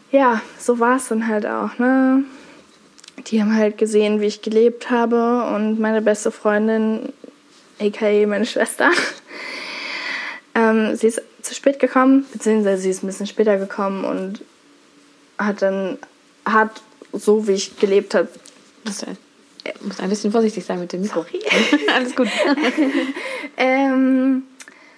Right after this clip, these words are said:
Speaker 1: und sie hat dann halt auch zum ersten Mal gesehen, wie ich gelebt habe und, ähm, war völlig fassungslos, was ich auch total verstehen kann. Wäre ich auch.
Speaker 2: Also sie ist zwar eigentlich deine beste Freundin,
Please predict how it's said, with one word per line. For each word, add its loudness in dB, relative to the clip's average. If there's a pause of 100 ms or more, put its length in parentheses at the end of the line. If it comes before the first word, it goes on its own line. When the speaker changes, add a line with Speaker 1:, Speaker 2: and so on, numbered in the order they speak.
(140)
Speaker 1:
und -2
sie 4
hat 0
dann 2
halt 2
auch 0
zum -6
ersten -4
Mal -2
gesehen, -4
wie -2
ich -10
gelebt -4
habe -2
und, -6
ähm, -4
war -2 (680)
völlig 2
fassungslos, 0
was -2
ich -16
auch -16
total -6
verstehen -2
kann. -4 (840)
Wäre 2
ich -4
auch. 0
Speaker 2:
Also 4
sie 0
ist -2
zwar 2
eigentlich 0
deine 0
beste -4
Freundin, 2